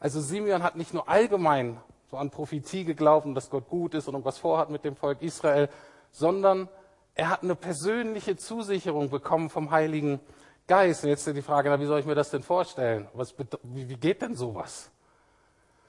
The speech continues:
Es wird nicht gesagt, wie das bei Simeon war. Aber in der Bibel wird oft darüber gesprochen, dass Gott es schafft,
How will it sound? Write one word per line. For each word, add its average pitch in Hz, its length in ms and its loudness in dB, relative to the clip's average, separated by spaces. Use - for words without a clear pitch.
Es - 140 -10
wird 175 160 4
nicht 185 180 -4
gesagt, 156 460 4
wie 180 80 -2
das 156 180 0
bei 151 160 4
Simeon 139 680 0
war. 107 340 4
Aber 139 600 4
in 139 120 -8
der 139 120 2
Bibel 170 540 4
wird 151 280 -2
oft - 280 2
darüber 151 340 2
gesprochen, 131 680 -4
dass 156 220 -2
Gott 196 220 -2
es 233 200 -8
schafft, - 520 -4